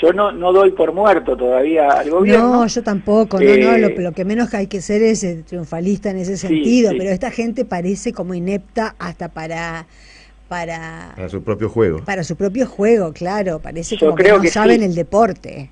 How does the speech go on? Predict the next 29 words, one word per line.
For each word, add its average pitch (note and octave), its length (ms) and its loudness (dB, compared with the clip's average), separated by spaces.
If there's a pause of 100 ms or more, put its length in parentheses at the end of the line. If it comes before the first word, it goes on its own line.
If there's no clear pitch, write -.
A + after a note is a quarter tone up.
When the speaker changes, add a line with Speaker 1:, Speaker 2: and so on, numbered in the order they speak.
(120)
Speaker 1:
Yo D#3 120 2
creo F3+ 240 6
que E3 200 0
sí. - 260 -6
Ahora, C3+ 680 4
bueno, C3+ 440 4
el, B2+ 240 -4
el C3 160 -6
tema C#4+ 260 -2
es G#3+ 80 -6 (100)
que, A#2 640 -2
a - 80 -6
ver, - 360 -6 (420)
esto F3+ 480 2
no E3 220 -2
va F#3+ 40 4
a F3+ 100 0
solucionar D#3 600 -2
nada, F3+ 400 2
¿en C3 180 -8
qué D3 120 -6
sentido? A#2+ 560 -8
O A#2+ 100 -2
sea, C3 240 2 (540)
supongamos F#3 540 -2
que D3+ 120 -6
tiene E3+ 400 -2
éxito F3+ 760 -8
en, D3+ 440 -8